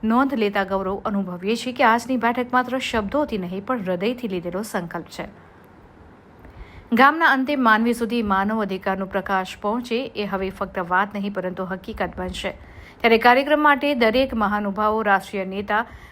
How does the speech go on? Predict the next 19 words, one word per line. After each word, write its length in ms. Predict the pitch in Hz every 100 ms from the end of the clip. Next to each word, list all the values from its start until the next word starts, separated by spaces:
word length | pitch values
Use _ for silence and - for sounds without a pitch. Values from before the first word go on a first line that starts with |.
| -
દરેક 300 | 233 269 285
કાર્યકરનો 560 | 220 202 196 202 190 214
હૃદયપૂર્વક 640 | 208 185 180 190 180 185
આભાર 320 | 180 175 185
વ્યક્ત 260 | 185 208 214
કરવામાં 440 | 233 208 180 180
આવ્યો 160 | 175 180
હતો. 260 | 180 185 185 - - - - -
સાથે 320 | 240 214 220
માનવ 380 | 214 220 233 262
અધિકાર 360 | 240 240 240
માટે 300 | 226 226 220
ઝંઝાવાત 640 | 220 208 202 190 190 190 196
જેવી 320 | 190 190 185
દિશા 360 | 185 185 196 185
શરૂ 300 | - 208 175
થઈ 180 | 180
ગઈ 180 | 175 180
છે. 160 | 175